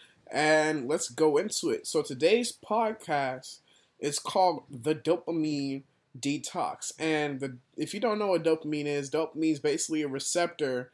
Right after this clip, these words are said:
in your brain that mostly acts on pleasure. It's a reward circuit in your brain, and it activates whenever you,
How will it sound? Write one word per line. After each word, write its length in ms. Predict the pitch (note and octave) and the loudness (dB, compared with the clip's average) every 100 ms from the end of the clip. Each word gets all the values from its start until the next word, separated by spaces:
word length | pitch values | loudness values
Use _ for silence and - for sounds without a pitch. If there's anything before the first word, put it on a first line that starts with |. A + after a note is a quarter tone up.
| _ _ _ - A#2 | _ _ _ -20 -8
in 220 | - C#3+ C3+ | -4 -2 -2
your 160 | C3 | -4
brain 560 | A2+ D3 E3+ C#3+ C3 B2 _ _ - | -2 0 2 2 0 -4 _ _ -4
that 160 | C3 C3+ | -2 2
mostly 460 | E3 - G3+ E3 | 0 0 -4 -4
acts 300 | C#3 D3 D3 - | 0 -2 -2 -8
on 300 | C3 C3+ C#3+ - | -6 -6 -8 -10
pleasure. 580 | C3+ C#3 B2+ G#2+ G#2 _ _ _ - | -2 -2 -2 -6 -10 _ _ _ -12
It's 220 | A#2+ D#3+ | -4 0
a 40 | |
reward 480 | C#3+ C3 C3+ E3+ F#3 | 2 0 2 2 2
circuit 380 | - F3+ E3 F3 | 0 -2 0 0
in 140 | E3 | 2
your 120 | D3+ C#3+ | 2 0
brain, 440 | C#3 D#3 D#3 C#3 - | 0 2 0 -2 -6
and 320 | C#3 C3+ - | -4 -4 -6
it 120 | C3+ | -6
activates 580 | C#3+ D#3 D#3+ D3 D3+ - | -2 -2 -2 -2 -2 -4
whenever 380 | C3+ C#3+ C3 C3+ | -4 -2 -2 -4
you, 440 | B2+ C#3 C3+ | -2 -2 -2